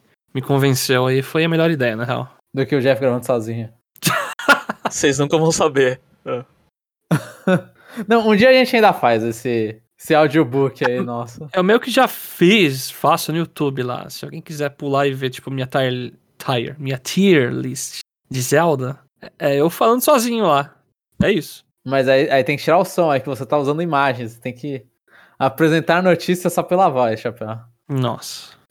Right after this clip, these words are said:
Speaker 1: Não, é
Speaker 2: Apresentar e
Speaker 1: outra coisa.
Speaker 2: comentá-las. Fazer a pergunta e se responder.
Speaker 1: Ninguém pra corrigir minhas fake news.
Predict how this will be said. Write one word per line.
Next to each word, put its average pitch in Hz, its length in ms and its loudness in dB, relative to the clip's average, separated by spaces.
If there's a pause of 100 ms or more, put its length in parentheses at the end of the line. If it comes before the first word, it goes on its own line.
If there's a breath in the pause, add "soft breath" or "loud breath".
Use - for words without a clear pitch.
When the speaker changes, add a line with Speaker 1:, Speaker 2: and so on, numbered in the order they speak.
Speaker 1:
Não, 131 120 -2
é - 40 2
Speaker 2:
Apresentar 165 640 2
e - 80 0
Speaker 1:
outra 139 80 0
coisa. - 0 -
Speaker 2:
comentá-las. 127 800 2 (100)
Fazer 135 220 -2
a 143 60 0
pergunta 147 360 -2
e 156 40 0
se 165 160 -2
responder. 123 680 -4 (500)
Speaker 1:
Ninguém 135 260 -2
pra 147 140 -4
corrigir 139 480 -2
minhas 127 180 -4
fake 131 300 -6
news. 127 420 -10